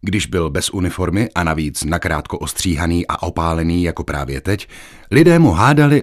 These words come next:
o pět let míň. Pracoval jako steward. Jeho povinnosti v letadle byly rozplánované doslova na minuty, čemuž se zpočátku jen těžko přizpůsoboval. Obzvlášť nesnášel spěch, který na palubě vládl během krátkých letů.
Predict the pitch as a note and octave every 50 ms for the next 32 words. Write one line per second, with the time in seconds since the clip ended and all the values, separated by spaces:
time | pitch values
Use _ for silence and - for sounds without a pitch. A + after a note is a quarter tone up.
0 | - - D#3+ - - D#3 D3 C#3 - B2 B2 A2+ - E2+ E2+ F2+ E2+ C#2+ A#1+ A1+
1 | - - - - _ _ _ _ _ _ - _ - F#3+ E3 - - D#3 C#3 C#3
2 | C3+ C3 B2+ A#2 A2 - - A2+ - - - - G2+ D2+ B1+ A1+ A1+ - - -
3 | - _ _ - - - - - - - - - - A2 F#2+ G#2 G2+ - G#2+ G#2+
4 | G#2+ G#2 G2+ F#2+ - G2+ E2+ D#2+ F2 F2+ - F#2+ E2+ F2 F#2 G2+ F2 D#2+ D#2 D2+
5 | D2 C2+ C#2+ F2 - - - F2+ E2+ F2 F2+ E2+ E2+ E2+ E2 E2 E2 D#2+ D#2 E2
6 | - - - D2+ C#2+ D2 D2 C#2 C2+ E2 F#2 G#2 G2+ F#2 E2+ - - D2 C#2 -
7 | - - - - - _ _ - - E3 E3 D#3+ C#3 - - - A2 - - -
8 | B2+ - - C3 B2 A#2 - - A2 A2 G#2 G2 F#2+ E2+ - - D3 C#3 - -
9 | - B2 - - - A#2 - - F#2+ D#2 - - D2+ C2 C2+ B1+ B1 A#1 G#1+ A1+
10 | - _ _ _ _ _ _ _ - _ _ _ - F2 D#2+ - - F2+ E2 E2
11 | E2 E2 D#2+ - - - E2 F2+ F2+ - - F#2+ E2 D#2+ - - F2 E2 D2+ -
12 | - - G#2+ E2+ C2 - - - - - - - - _ _ _ - - F3+ D3
13 | C#3 A2 G#2 G#2 - A2 G#2 G2+ F2+ F2 D#2+ C#2+ D#2 F2 F#2 F#2 D2 E2 E2 D#2+
14 | E2 D2 D#2+ D2+ C#2+ C#2 - F2+ E2+ D#2+ D2+ - - - D2+ - - D2 C2 -
15 | - B1 G#1+